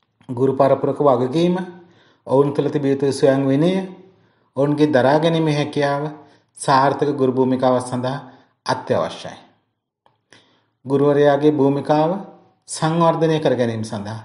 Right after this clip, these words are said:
කාර්ය මූල පර්යේෂණ, ප්‍රත්‍යවේක්ෂණ ඔස්සේ තමන්ගේ ගුරු පෞරුෂය සන්නද්ධ කරමින්, තමන්ගේ වෘත්තික භාවය ශක්තිමත් කරමින්,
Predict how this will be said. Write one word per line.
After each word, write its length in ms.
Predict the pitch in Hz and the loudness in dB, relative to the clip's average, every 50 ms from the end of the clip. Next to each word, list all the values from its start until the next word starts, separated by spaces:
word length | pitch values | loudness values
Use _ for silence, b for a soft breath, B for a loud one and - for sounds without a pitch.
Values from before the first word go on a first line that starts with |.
| b b b b b b b b - | b b b b b b b b -4
කාර්ය 360 | - 135 123 123 127 131 135 | 0 2 2 2 2 2 0
මූල 220 | 131 135 131 131 131 | 0 0 0 -2 0
පර්යේෂණ, 580 | 131 139 131 131 135 143 143 139 - - 160 170 - b b b b b b b _ - | 0 0 2 2 2 2 0 0 -2 -8 -12 -14 -16 b b b b b b b _ -2
ප්‍රත්‍යවේක්ෂණ 920 | 147 135 - - - 165 160 156 156 156 156 160 156 160 - - 170 175 180 175 - B B B B B B B B B | -2 0 0 -2 0 2 4 6 6 6 4 4 0 -2 -4 -4 -4 -4 -4 -6 -8 B B B B B B B B B
ඔස්සේ 460 | - 135 - - - - - 151 - - - - - - - _ _ _ _ _ | -6 -4 -2 -2 -2 0 2 2 2 0 -4 -10 -14 -20 -20 _ _ _ _ _
තමන්ගේ 540 | - 139 131 135 139 139 131 135 143 143 135 | -4 -2 0 0 -2 -2 -2 -2 -2 -2 -2
ගුරු 260 | 139 135 135 143 147 143 - B B B B B B B _ | -2 0 0 0 0 -2 -4 B B B B B B B _
පෞරුෂය 460 | - 151 143 151 156 147 156 - 165 | -4 0 2 2 2 2 2 2 2
සන්නද්ධ 500 | 156 160 156 131 131 139 151 160 160 175 175 | 2 2 0 -2 -2 -2 -2 -2 -2 0 0
කරමින්, 360 | 175 175 180 180 180 196 202 - b b b b b b b _ | 0 -2 -2 -2 -4 -4 -6 -10 b b b b b b b _
තමන්ගේ 380 | - 143 143 147 147 147 151 151 | -4 -2 0 0 -2 0 0 2
වෘත්තික 360 | 147 139 139 139 - 165 160 165 | 4 2 2 0 -4 -6 -2 0
භාවය 360 | 160 156 156 156 156 156 156 156 156 - B B B B B B B _ _ _ _ _ | 2 4 4 4 4 4 4 2 2 -4 B B B B B B B _ _ _ _ _
ශක්තිමත් 640 | - - - 160 147 - - - 190 175 151 127 - | -20 -6 -4 -2 -2 -2 -4 -2 0 0 0 -2 -2
කරමින්, 420 | - 131 120 113 107 110 110 110 | -4 -4 -4 -2 -4 -4 -6 -8